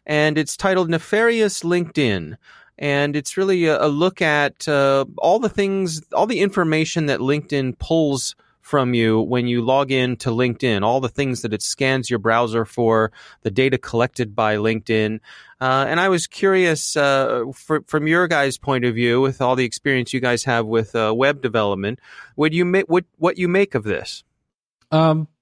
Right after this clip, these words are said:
Speaker 2: it's the way of things these days, sadly. Uh, we would never have done this as devel-, developers back in the day. We would only grab the information that we needed. That was the point. Why would you get more? Um, I don't know why LinkedIn feels the need to get all this information. I don't know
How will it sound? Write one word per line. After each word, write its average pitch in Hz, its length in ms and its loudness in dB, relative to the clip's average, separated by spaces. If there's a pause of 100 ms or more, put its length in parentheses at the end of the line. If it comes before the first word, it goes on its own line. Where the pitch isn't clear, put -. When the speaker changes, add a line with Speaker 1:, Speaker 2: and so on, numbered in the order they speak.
Speaker 2:
it's 143 340 0
the 139 140 2
way 123 220 6
of 127 140 2
things 120 280 2
these 110 220 2
days, 110 300 2
sadly. 101 460 2 (100)
Uh, 98 340 2
we 101 160 2
would 95 200 -2
never 98 260 2
have 95 100 0
done 92 200 0
this 107 200 0
as 92 300 0 (340)
devel-, 101 360 0 (200)
developers 92 540 0
back 87 240 0
in 92 60 0
the 87 60 0
day. 87 240 2
We 101 140 0
would 92 140 0
only 92 200 0
grab 92 260 0
the 95 100 0
information 90 460 -2
that 87 120 -2
we 101 100 0
needed. 123 360 2 (160)
That 90 180 -2
was 98 260 -2
the 104 120 -4
point. 107 420 0 (100)
Why 92 160 0
would 90 160 -2
you 98 80 -2
get 101 200 -2
more? 123 320 2 (640)
Um, 85 440 -4
I 101 60 -2
don't 101 140 0
know 101 100 2
why 92 380 0
LinkedIn 117 420 2
feels 127 220 2
the 123 80 4
need 123 200 2
to 131 60 -2
get 127 160 2
all 120 140 2
this 127 180 0
information. 131 640 2 (180)
I 95 60 -4
don't 90 220 -4
know 90 360 2